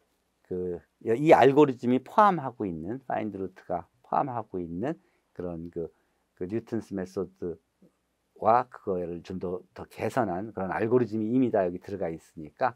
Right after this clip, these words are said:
우리가 직접 왔다 갔다, 왔다 갔다 하면서 확대 축소를 여러 번 하지 않더라도 아주 정확한 답을 구해주는 것입니다. 그리고 같은 방법으로 또 일과 일 점 오 사이에 있는 해도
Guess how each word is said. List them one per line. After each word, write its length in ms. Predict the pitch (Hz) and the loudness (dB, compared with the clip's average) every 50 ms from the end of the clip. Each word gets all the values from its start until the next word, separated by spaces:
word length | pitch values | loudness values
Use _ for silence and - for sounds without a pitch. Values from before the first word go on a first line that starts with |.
| _ _ _ _ | _ _ _ _
우리가 400 | - 117 117 117 107 117 107 - - _ _ _ | -6 -2 -2 2 6 6 6 6 4 _ _ _
직접 420 | _ - 151 139 - - 156 143 101 | _ -10 -10 -10 0 6 6 6 6
왔다 240 | 92 - - 143 | 6 4 4 6
갔다, 240 | 123 123 120 - 110 | 6 6 4 6 6
왔다 240 | 104 104 - - 104 | 6 6 6 2 0
갔다 280 | 104 98 95 - 107 104 | 0 0 -2 -6 -12 -12
하면서 480 | 107 92 92 90 87 - _ 98 98 - _ _ _ _ | -10 -8 -8 -8 -8 -10 _ -12 -14 -14 _ _ _ _
확대 320 | - 165 - _ 175 156 | -6 -6 -2 _ -2 -4
축소를 640 | - - 156 - - - 123 107 95 104 113 113 110 | -2 -6 -12 -14 -4 0 0 0 2 2 2 2 4
여러 220 | - 120 139 147 | 6 6 6 6
번 140 | 139 139 127 | 6 4 0
하지 200 | 123 117 117 123 | 0 -2 -2 -2
않더라도 600 | 85 80 82 - - - 95 85 - 151 165 - - _ _ _ | -2 -2 -6 -10 -8 -6 -6 -4 -2 -2 -4 -4 -6 _ _ _
아주 340 | _ - 110 107 - 143 147 - _ _ _ | _ -6 -6 -6 -4 -8 -8 -8 _ _ _
정확한 480 | - 104 101 98 95 - 101 95 95 | -4 -2 -2 -2 -2 -4 -4 -6 -6
답을 340 | - - 98 87 101 110 - - | -8 -10 -10 -6 -6 -6 -8 -10
구해주는 640 | - - 110 101 95 95 - - 101 95 90 87 - _ _ _ | -10 -4 -2 -2 -2 -2 -6 -12 -12 -12 -12 -14 -18 _ _ _
것입니다. 640 | - 101 92 - 95 82 69 69 - - 110 135 - _ _ _ _ _ _ _ _ _ | -14 -12 -12 -12 -12 -16 -16 -18 -12 -10 -10 -10 -10 _ _ _ _ _ _ _ _ _
그리고 140 | _ 160 156 | _ -2 0
같은 360 | - - 175 175 220 220 214 | 2 2 2 4 4 4 6
방법으로 600 | 202 190 170 165 151 143 131 135 147 139 95 - _ _ _ _ _ _ _ _ _ _ | 6 6 6 6 4 4 4 4 4 2 2 0 _ _ _ _ _ _ _ _ _ _
또 100 | 127 123 | 0 0
일과 360 | 135 147 151 160 160 175 160 | 2 2 2 4 8 8 8
일 160 | 147 139 135 | 8 8 4
점 180 | - 165 156 117 | 4 2 2 4
오 120 | 113 120 | 2 0
사이에 280 | 120 - 143 127 123 120 | 0 0 2 2 2 2
있는 240 | 110 107 104 101 104 | 0 -2 -4 -6 -6
해도 440 | 120 170 156 123 - 143 120 101 - | -4 -4 -4 -2 0 -2 -2 -2 -8